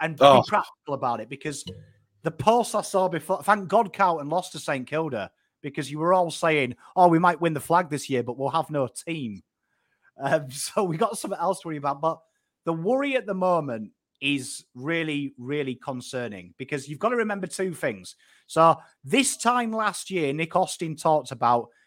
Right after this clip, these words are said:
Speaker 1: there was roughly eight hundred to a million in the salary cap. So let that sink in before re-signings, right? At the moment, we have fi-, an estimated five fifty on the salary cap for a player who's not playing,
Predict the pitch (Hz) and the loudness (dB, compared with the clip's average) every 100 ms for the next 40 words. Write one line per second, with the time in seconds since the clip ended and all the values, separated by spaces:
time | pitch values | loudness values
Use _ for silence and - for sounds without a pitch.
0 | _ 165 170 175 143 156 165 233 240 - | _ 0 2 2 -2 -4 4 4 4 -6
1 | 143 117 143 302 - _ _ _ _ _ | -4 -2 -2 -4 -12 _ _ _ _ _
2 | - 175 226 160 180 190 180 156 180 175 | 4 4 4 -4 -6 -4 -6 -6 -4 -4
3 | 175 185 185 175 156 156 143 147 139 120 | -4 -4 -4 -4 -6 -8 -2 -2 -2 -4
4 | - 85 - _ _ _ 147 165 226 185 | -8 -12 -12 _ _ _ 0 2 4 2
5 | 175 - 170 147 147 135 127 151 139 147 | 0 -4 -6 -2 -2 -2 0 0 0 -6
6 | - 139 113 92 85 - - _ _ _ | -4 -4 -4 -10 -16 -20 -20 _ _ _
7 | _ _ - 135 180 _ _ _ _ _ | _ _ -6 -4 -4 _ _ _ _ _
8 | _ _ _ _ _ - 262 262 226 247 | _ _ _ _ _ 6 6 8 6 6
9 | 226 160 214 226 175 214 175 180 175 - | 6 4 0 0 -2 0 4 2 2 0
10 | 214 233 - 175 202 240 - 214 190 180 | 0 0 -2 0 2 2 0 -2 0 0
11 | 170 151 - 196 196 196 180 - 190 190 | -2 -6 0 4 6 4 0 -2 0 0
12 | - - 117 95 87 _ _ - 156 208 | -2 -4 -4 -4 -12 _ _ 2 4 4
13 | 196 - 208 190 156 160 143 - 151 147 | 0 -2 -2 -2 -6 0 0 0 -6 -6
14 | - 185 175 151 160 135 151 - 139 135 | -4 -4 -4 -4 -6 -6 -8 -4 -2 -2
15 | 98 | -2